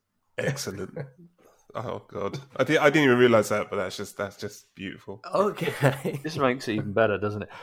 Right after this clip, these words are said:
Speaker 3: But
Speaker 1: <laughs>
Speaker 3: you just know that he, it, for, even in the most informal of settings, he's, he would just not drop that character. So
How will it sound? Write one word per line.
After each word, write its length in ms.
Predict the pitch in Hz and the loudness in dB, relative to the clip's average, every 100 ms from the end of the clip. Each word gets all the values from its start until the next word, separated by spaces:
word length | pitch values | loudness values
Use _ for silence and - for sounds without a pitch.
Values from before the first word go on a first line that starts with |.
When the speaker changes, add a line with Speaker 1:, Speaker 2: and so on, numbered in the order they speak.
| - | -4
Speaker 3:
But 180 | 165 180 - - - | -2 -2 -2 -6 2
Speaker 1:
<laughs> 280 | - - 131 | 2 2 -8
Speaker 3:
you 120 | 196 | -8
just 280 | 185 220 - | -4 -4 -2
know 500 | 175 190 185 156 135 | 2 4 4 4 2
that 320 | 127 131 - | 2 0 0
he, 440 | 147 143 135 120 _ _ _ _ | -4 -4 -4 -6 _ _ _ _
it, 160 | 131 - _ 123 | -10 -10 _ -20
for, 680 | - - 160 147 147 139 - _ | -18 -6 2 4 4 4 0 _
even 240 | 185 202 196 | -4 -2 0
in 220 | 180 160 | 0 0
the 80 | 151 | 0
most 640 | 143 135 131 - - _ _ _ _ _ _ _ _ | 2 2 0 -8 -18 _ _ _ _ _ _ _ _
informal 680 | 127 131 - 143 135 127 117 | -8 -8 0 4 4 2 -2
of 80 | - | -2
settings, 600 | 143 127 - 90 - 98 - - _ _ _ _ _ _ _ _ _ _ _ _ _ - | 0 0 -2 -10 -10 -18 -20 -20 _ _ _ _ _ _ _ _ _ _ _ _ _ -8
he's, 480 | 143 156 139 131 - - | -2 -2 -2 -8 -14 -10
he 180 | 147 | -6
would 180 | 151 143 | -4 -4
just 220 | 160 147 | -6 -6
not 240 | 143 139 131 | -4 -4 -2
drop 560 | 135 135 107 - - - - | 6 6 6 0 -10 -10 2
that 240 | 120 110 - | 6 6 4
character. 600 | 143 135 110 - 104 - - _ _ _ _ _ _ _ _ _ - | 2 2 0 -8 -14 -14 -20 _ _ _ _ _ _ _ _ _ -18
So 800 | - 139 127 123 120 117 113 | -4 4 6 6 4 2 -2